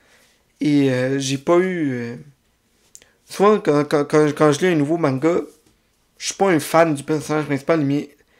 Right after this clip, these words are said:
là-dessus, j'ai trouvé que le personnage principal était intéressant. J'ai trouvé que autant son, son ennemi, qui est, qui est Phoenix, que, que Casper,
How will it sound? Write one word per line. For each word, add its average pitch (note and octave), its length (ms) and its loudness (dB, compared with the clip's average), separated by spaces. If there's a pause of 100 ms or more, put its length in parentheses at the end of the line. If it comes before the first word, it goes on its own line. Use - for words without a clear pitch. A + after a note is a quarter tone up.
(520)
là-dessus, C#3+ 320 -2
j'ai D3 240 -2
trouvé D#3+ 300 -2
que D#3 100 2
le C#3 80 2
personnage D#3+ 360 -4
principal D#3 360 -2
était C#3+ 240 0
intéressant. C#3 600 -4 (1500)
J'ai C#3 140 -4
trouvé E3 280 0
que - 300 2
autant F3+ 360 0
son, C#3+ 680 -4
son D3+ 260 -2
ennemi, D#3+ 380 -2 (760)
qui C#3+ 140 -2
est, C#3 140 4
qui D3 120 -2
est D3+ 40 2
Phoenix, D#3+ 460 -2
que, D3 220 -6 (160)
que E3+ 100 0
Casper, D3+ 600 0